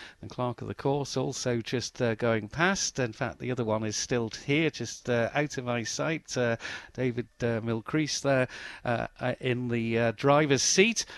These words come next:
So they're just waiting to get the confirmation that it's safe for them to go and do their inspection.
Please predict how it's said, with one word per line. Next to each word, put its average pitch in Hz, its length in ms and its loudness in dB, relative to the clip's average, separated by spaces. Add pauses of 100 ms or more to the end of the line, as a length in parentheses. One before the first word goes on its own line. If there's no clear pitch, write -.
(140)
So - 140 -10
they're 160 160 0
just - 300 -2
waiting 127 340 0
to 107 140 -6
get 113 180 0
the 117 80 -10
confirmation 117 760 0
that 110 140 -2
it's 120 180 -8
safe 127 300 2
for 120 140 0
them 120 220 4
to - 100 -6
go 165 320 8
and 120 180 4
do 127 160 2
their 131 300 6
inspection. 147 760 4